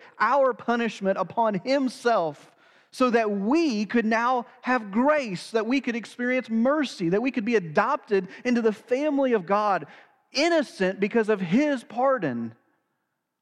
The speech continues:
And we glorify him before, because of it. We're excited because of it. We're thankful because of that truth that we're reminded of.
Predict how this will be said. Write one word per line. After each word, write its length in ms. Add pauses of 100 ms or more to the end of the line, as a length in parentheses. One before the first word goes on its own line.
(1800)
And 80
we 80
glorify 640
him 140
before, 640
because 360
of 120
it. 160 (2250)
We're 80
excited 580
because 340
of 80
it. 20
We're 160
thankful 600
because 380
of 200
that 400
truth 500 (160)
that 180
we're 200
reminded 560
of. 220